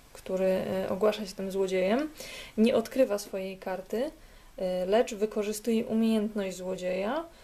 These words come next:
czyli zabiera po jednej monecie swoim sąsiadom. Jednakże przez to, że on tej karty nie odkrywa, nikt nie ma pewności, czy tak naprawdę jest tym złodziejem, czy też nie. Załóżmy, że ten gracz,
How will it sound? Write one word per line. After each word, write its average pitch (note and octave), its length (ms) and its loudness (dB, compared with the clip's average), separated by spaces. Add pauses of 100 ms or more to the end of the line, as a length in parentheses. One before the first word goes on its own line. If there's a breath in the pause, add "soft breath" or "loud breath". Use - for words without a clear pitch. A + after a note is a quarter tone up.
(180 loud breath)
czyli C#4+ 220 -2
zabiera G#3+ 600 6
po G#3+ 120 2
jednej G3+ 300 4
monecie F#3+ 560 2
swoim F3+ 400 0 (260)
sąsiadom. G#3 600 2 (840 loud breath)
Jednakże A#3 440 4
przez A#3+ 220 0
to, A3+ 120 -2
że G#3+ 120 2
on G#3 120 0
tej G#3 120 0
karty G#3+ 300 2
nie A3+ 180 2
odkrywa, A#3 420 4
nikt B3+ 200 0
nie B3+ 80 4
ma A3+ 100 6
pewności, A3+ 380 0
czy - 140 -2
tak G#3+ 100 2
naprawdę G#3 400 4
jest A#3 200 2
tym B3 140 2
złodziejem, A3+ 400 4
czy A#3+ 180 2
też G#3+ 280 0
nie. F#3 140 -8 (1300 loud breath)
Załóżmy, D4 400 0
że A#3 120 4
ten A#3 240 2
gracz, G#3 420 2